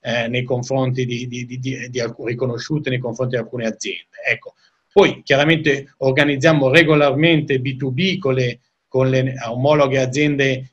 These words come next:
italiane, locali e albanesi per sviluppare appunto il, il, il, il rapporto commerciale che per un paese così piccolo come l'Albania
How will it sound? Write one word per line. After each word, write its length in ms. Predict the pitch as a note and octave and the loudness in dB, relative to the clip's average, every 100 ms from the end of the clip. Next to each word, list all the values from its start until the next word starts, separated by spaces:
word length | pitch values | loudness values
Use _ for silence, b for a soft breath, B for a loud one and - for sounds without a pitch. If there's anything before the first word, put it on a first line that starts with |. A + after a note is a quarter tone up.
| _ | _
italiane, 600 | A#2+ C#3 C#3 D3 D3 C#3 | -4 0 2 2 2 2
locali 380 | C3 B2+ C#3+ C#3+ | 0 0 0 0
e 60 | |
albanesi 580 | C3+ B2+ C#3 F3+ E3 C3+ | 0 0 0 2 0 -2
per 140 | C3 | -2
sviluppare 760 | C3 C3 C3 B2+ E3+ D3+ C3+ C3 - _ _ _ | -2 -2 -4 2 4 4 2 -2 -10 _ _ _
appunto 640 | A#2+ - D#3+ D#3 D3+ C#3+ | -12 -2 2 4 4 2
il, 500 | C3+ C3 C3 B2 A#2 b b _ - | 2 2 2 2 0 b b _ -10
il, 340 | B2+ C3 B2 A#2 A#2 C3 | -4 -2 0 -2 -6 -8
il, 460 | A#2 A#2 A2+ G#2+ A2 | -8 -6 -6 -6 -6
il 100 | A#2+ | -2
rapporto 500 | B2+ B2+ D3+ C#3 C3+ | 0 2 2 2 0
commerciale 840 | C#3+ C3+ C3 C3 F#3 D#3+ A2+ A2 | 0 0 0 2 4 4 2 0
che 300 | A2 C#3 C#3 - _ _ | 0 0 -2 -10 _ _
per 160 | _ B2 | _ -2
un 140 | C3+ | 2
paese 360 | C3 D#3 D#3+ D3 | 6 6 6 2
così 280 | - C#3 C3+ | 0 -2 -4
piccolo 580 | C3 E3+ - D3 C3 B2+ | -4 -6 0 2 2 2
come 220 | C#3+ C#3+ | 2 4
l'Albania 760 | C#3+ C#3+ E3 D#3 D#3+ D#3 C3 | 4 4 4 4 6 4 2